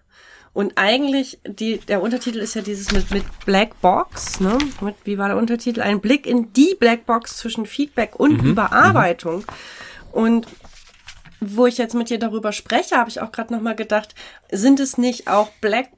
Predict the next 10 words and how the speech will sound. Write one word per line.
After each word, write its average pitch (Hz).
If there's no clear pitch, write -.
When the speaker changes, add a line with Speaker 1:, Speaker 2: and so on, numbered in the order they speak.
Speaker 1:
Boxes 269
sozusagen 233
in 311
der 254
Interaktion? 240
Also 190
eine 214
Black 208
Box -
in, 233